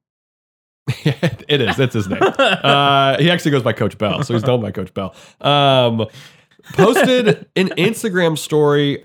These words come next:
Speaker 1: of some full court play that had Paul George in it, playing basketball. It's kind of unclear if this was five on five or five on four or the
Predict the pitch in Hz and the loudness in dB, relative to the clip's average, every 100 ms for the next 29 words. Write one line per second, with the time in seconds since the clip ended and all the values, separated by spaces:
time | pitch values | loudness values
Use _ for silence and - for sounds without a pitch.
0 | - 139 131 160 151 - 190 220 208 214 | -4 -2 0 -2 -2 0 2 2 0 -2
1 | 214 110 90 92 127 _ _ _ _ _ | 0 -2 -2 -4 -8 _ _ _ _ _
2 | _ _ _ - 127 135 113 143 165 175 | _ _ _ -4 0 0 -2 -2 0 -2
3 | 160 117 95 95 110 - _ - 135 156 | 0 -2 -2 -4 -8 -12 _ -2 0 2
4 | 127 123 127 98 85 - - - _ _ | 0 -2 -4 -10 -12 -14 -18 -20 _ _
5 | _ _ _ _ _ 202 185 175 247 285 | _ _ _ _ _ -4 -4 -2 0 0
6 | 269 277 247 - 240 247 247 180 147 151 | 0 0 -2 -2 -2 0 0 0 -2 -2
7 | 175 - 165 143 - - _ _ _ 123 | -2 0 0 -2 -6 -20 _ _ _ -2
8 | 123 107 104 - 170 165 165 160 151 123 | 0 0 -2 0 2 4 2 0 -2 -8
9 | _ 110 104 101 - 117 110 104 98 95 | _ -4 -4 -4 -4 -2 0 0 -4 -2
10 | - 185 175 165 160 156 151 147 _ _ | 2 4 6 4 4 4 2 -2 _ _
11 | _ _ 135 143 139 131 143 135 131 123 | _ _ 2 2 2 2 2 4 4 2
12 | 107 | -2